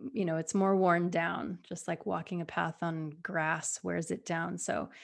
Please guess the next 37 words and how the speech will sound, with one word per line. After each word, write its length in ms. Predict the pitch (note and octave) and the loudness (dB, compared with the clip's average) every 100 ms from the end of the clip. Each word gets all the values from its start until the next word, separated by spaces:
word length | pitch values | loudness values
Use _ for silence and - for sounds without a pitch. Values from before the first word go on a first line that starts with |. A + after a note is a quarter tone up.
| - - - G3+ | -20 -20 -4 4
the 80 | |
more 300 | G3 G3+ G3 | 8 10 8
we 320 | - F3 E3+ E3+ _ - | 6 4 4 2 _ 0
rehearse 480 | F#3+ F3 - A3+ - | 2 4 6 6 6
that 240 | E3+ - | 2 2
pathway, 540 | - F3+ G#3+ - E3+ F3 | 2 2 2 0 0 2
like, 180 | E3+ | 0
for 160 | - F#3 | 2 4
instance, 420 | F#3+ - F#3 F3 | 4 4 0 4
with 180 | F3+ F#3 | 4 8
roses 380 | G3 G3+ G#3 G#3 | 12 12 10 6
and 140 | A3+ | 8
thorns, 320 | A#3+ B3 G3 F3+ | 12 10 10 10
we 100 | F#3 | 8
were 100 | F#3 | 10
doing 200 | G3 F#3 | 8 8
the 80 | |
rose 320 | E3+ G3+ G3+ - | 8 8 8 6
first 400 | A#3+ G3 F3+ F#3 | 8 8 6 4
and 100 | F3 | 2
the 60 | |
thorn 360 | E3+ F#3+ F3+ F#3 | 4 6 6 4
second. 420 | B3 A#3+ F3+ - - | 4 6 4 2 0
And 80 | F#3+ | 4
I, 60 | F#3 | 4
it 200 | - - | 4 6
finally 260 | A3+ A3+ | 8 10
dawned 340 | G3 F3+ G#3+ A3 | 8 8 10 10
on 160 | F3 | 10
me 300 | E3+ E3+ F3 - - - - - | 8 2 0 -6 -18 -18 -8 4
to, 180 | F#3+ F3+ | 8 10
uh, 220 | E3+ D#3+ | 10 8
kind 200 | F#3 F3 | 6 4
of 80 | D#3+ | 4
apply 340 | F3+ - F3 | 2 8 8
polyvagal 920 | F3 F3+ F3 E3+ E3+ F3 F3 E3+ - | 8 8 8 8 8 10 10 8 4
somatic 720 | - - E3+ E3 F3+ E3+ - | -2 2 4 6 6 4 2